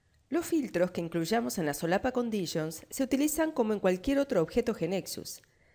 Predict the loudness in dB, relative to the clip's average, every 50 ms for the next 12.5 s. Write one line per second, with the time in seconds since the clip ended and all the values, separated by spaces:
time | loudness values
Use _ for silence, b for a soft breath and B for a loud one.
0 | b b -2 2 2 2 4 4 4 4 2 0 0 2 0 0 2 2 2 2
1 | 2 2 2 0 -2 -2 0 2 4 4 4 2 2 0 -2 -2 -2 0 0 2
2 | 2 2 2 2 2 2 2 2 2 2 2 2 0 0 -2 -4 -2 -2 -2 0
3 | 0 0 0 0 -2 -4 -6 -8 -8 -8 -8 -8 -8 -6 -6 -4 -4 -6 -6 -8
4 | -14 _ b b b b b 0 0 2 4 4 6 6 6 6 6 6 4 0
5 | 0 0 0 2 2 2 0 -2 -2 -2 0 0 0 0 0 0 0 -2 -4 0
6 | 2 4 4 4 2 0 0 -2 -2 0 2 2 2 2 0 -2 -2 -4 -4 -2
7 | 0 -2 -2 -2 -2 -2 -2 -2 -2 -6 -8 -10 -12 -16 _ _ _ _ b b
8 | b b b b _ 2 4 4 4 4 2 2 4 4 2 2 2 0 0 0
9 | 0 -2 2 4 4 4 4 4 2 0 0 0 0 2 2 2 2 2 2 2
10 | 4 4 4 4 2 2 0 -2 -4 -6 -4 -2 4 6 8 8 8 6 2 0
11 | 0 2 2 0 0 -2 -2 -2 -2 -2 0 0 0 0 0 -2 -2 -2 -4 -6
12 | -4 -4 -4 -4 -4 -6 -10 -12 -12